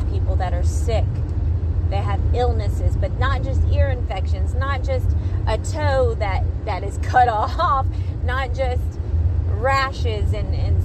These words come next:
sick kids and covid and flu and et cetera, et cetera, et cetera." I see people for the, I, I see them as having depression,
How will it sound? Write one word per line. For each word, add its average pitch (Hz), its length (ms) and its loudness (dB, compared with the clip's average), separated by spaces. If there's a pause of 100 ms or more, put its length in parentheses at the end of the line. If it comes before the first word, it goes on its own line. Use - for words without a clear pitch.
sick - 240 2
kids 254 420 2
and - 280 -2
covid 233 680 -4
and 196 200 -4
flu 277 440 0
and - 240 -2
et - 140 -2
cetera, 262 640 0
et 262 140 0 (120)
cetera, 226 320 -2
et - 120 -2
cetera." 175 280 2 (280)
I - 220 -2 (120)
see 156 160 -4 (140)
people - 380 0
for - 180 -2
the, 175 140 -2 (340)
I, 220 160 2 (200)
I 226 200 0 (160)
see - 220 0
them - 480 0 (800)
as 220 120 0
having - 340 0
depression, - 560 0